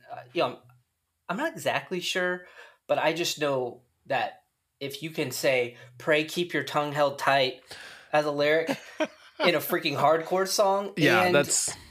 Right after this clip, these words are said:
Speaker 1: and go into a hardcore breakdown, uh, s-, scream about witches burning, like, on the second song,
Speaker 2: <laughs>
Speaker 1: then you've, you've, as Kyle said earlier, you've piqued my interest. Sir,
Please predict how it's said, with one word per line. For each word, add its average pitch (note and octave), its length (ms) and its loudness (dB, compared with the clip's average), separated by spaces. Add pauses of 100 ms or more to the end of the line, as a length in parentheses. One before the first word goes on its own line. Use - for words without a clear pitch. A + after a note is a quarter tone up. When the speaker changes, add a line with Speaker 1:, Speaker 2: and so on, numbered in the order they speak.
(680)
Speaker 1:
and F#3 220 4
go G3 120 4
into F#3+ 180 2
a D3+ 60 4
hardcore D#3+ 680 0
breakdown, E3+ 720 0 (360)
uh, D3+ 100 -2 (100)
s-, - 240 -10
scream D#3 420 0
about C#3 200 2
witches C#3 300 -6
burning, D3+ 520 -4 (100)
like, C3 200 -4
on - 100 2
the C3 80 -8
second - 320 -2
song, A2+ 440 2 (240)
Speaker 2:
<laughs> - 240 -20
Speaker 1:
then D3+ 220 -2
you've, F3 180 0
you've, E3 420 0
as E3 380 0
Kyle D#3+ 220 6
said E3 140 2
earlier, C3+ 200 2
you've D#3 200 -4
piqued F#3 260 0
my D3 120 6
interest. - 420 -2
Sir, A#3 340 6